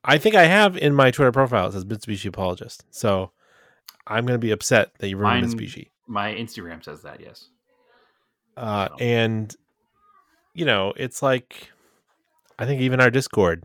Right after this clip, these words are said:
Speaker 1: was, like, fifty fifty.
Speaker 2: Yep. Yep. It is what it is. Listen, it's a good car. I like it.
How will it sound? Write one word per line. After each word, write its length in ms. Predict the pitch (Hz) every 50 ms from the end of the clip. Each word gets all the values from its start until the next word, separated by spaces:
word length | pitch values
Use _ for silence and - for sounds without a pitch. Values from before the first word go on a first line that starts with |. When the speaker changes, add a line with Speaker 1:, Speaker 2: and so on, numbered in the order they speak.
| _ -
Speaker 1:
was, 160 | 101 92 95
like, 220 | 95 90 - -
fifty 260 | - 110 98 - -
fifty. 440 | 107 - 104 - - - - - _ _ _ - - _ _ _ _ _ _ _
Speaker 2:
Yep. 180 | - 131 - - _ _ _ _ _ _ _ _ _ _ _ _ _ _ _ _ _ _ _ _ _ -
Yep. 160 | 113 113 - _ _ _ _ _ _ _ _
It 80 | - 135
is 100 | 139 139
what 120 | 123 104 87
it 60 | 80
is. 240 | 80 80 - - _ _ _ _ _ _ _ _ _ _ _ _ _ _ _ _ _ -
Listen, 300 | - 131 107 117 113 -
it's 140 | 110 107 -
a 40 | 117
good 220 | 104 131 139 131
car. 420 | - 120 113 113 110 107 113 - -
I 140 | 107 107 117
like 280 | 117 107 101 98 92 -
it. 200 | 98 95 _